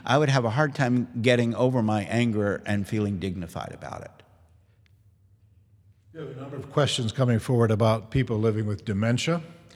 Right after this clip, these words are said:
Speaker 2: And, uh, I wonder if you might comment on, on, uh, death with di-, uh,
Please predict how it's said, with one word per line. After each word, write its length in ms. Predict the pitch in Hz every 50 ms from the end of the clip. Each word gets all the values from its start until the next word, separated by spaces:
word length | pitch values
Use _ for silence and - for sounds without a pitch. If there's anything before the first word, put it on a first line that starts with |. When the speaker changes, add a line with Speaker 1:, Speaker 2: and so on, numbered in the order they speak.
| - - - - - - _ _ _ -
Speaker 2:
And, 420 | 117 110 110 110 107 104 104 104
uh, 180 | 107 104 104 107
I 20 |
wonder 220 | 104 110 127 123 117
if 80 | 104
you 120 | 117 117 113
might 200 | 110 110 107 -
comment 380 | - 135 127 117 117 117 110
on, 280 | 107 107 107 107 104 113
on, 520 | 110 110 104 104 101 98 101 101 104 107 104
uh, 220 | 110 107 101 95 95 104 113 120 113
death 260 | 127 123 113 - -
with 180 | 120 104 - -
di-, 380 | 123 113 110 107 110 113 117 110
uh, 340 | 107 98 92 - - 120